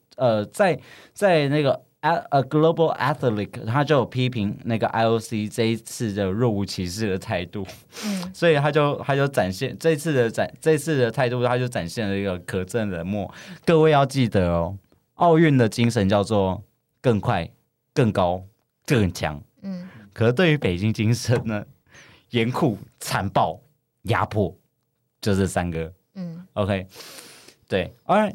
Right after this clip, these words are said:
Speaker 1: 所以我们来讲一下，<laughs> 我来讲一下影响哈。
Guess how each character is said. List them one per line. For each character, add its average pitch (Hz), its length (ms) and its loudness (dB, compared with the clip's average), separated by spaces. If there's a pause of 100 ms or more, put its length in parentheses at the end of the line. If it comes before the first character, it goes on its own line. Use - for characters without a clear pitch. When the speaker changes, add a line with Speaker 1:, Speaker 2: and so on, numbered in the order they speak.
Speaker 1:
所 - 140 0
以 196 40 6
我 180 40 4
们 156 80 4
来 143 140 4
讲 143 140 2
一 104 140 -2
下， - 420 -2 (380)
<laughs> - 540 -18
我 170 120 2
来 214 80 2
讲 185 200 2
一 160 40 0
下 175 180 0 (120)
影 131 260 2
响 98 420 -2
哈。 95 240 0